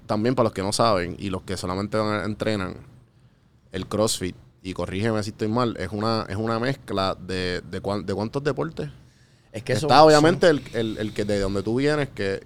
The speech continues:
Speaker 1: que es la
Speaker 2: La
Speaker 1: haltero-,
Speaker 2: halterofilia.
Speaker 1: y está que la gimnasia.
Speaker 2: La gimnasia, lo que pasa es,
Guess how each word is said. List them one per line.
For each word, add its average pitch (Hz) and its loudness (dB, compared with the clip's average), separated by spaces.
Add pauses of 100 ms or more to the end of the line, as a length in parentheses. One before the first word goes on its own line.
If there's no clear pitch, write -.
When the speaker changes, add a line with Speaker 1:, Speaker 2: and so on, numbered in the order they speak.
Speaker 1:
que 95 -6
es 98 -6
la 101 -2
Speaker 2:
La 101 -2
Speaker 1:
haltero-, 104 0
Speaker 2:
halterofilia. 95 -6 (200)
Speaker 1:
y 107 0
está 107 0
que 110 -2
la 104 -4
gimnasia. 107 0
Speaker 2:
La 110 4
gimnasia, 123 -2
lo 123 0
que 113 0
pasa 143 -2
es, 151 -4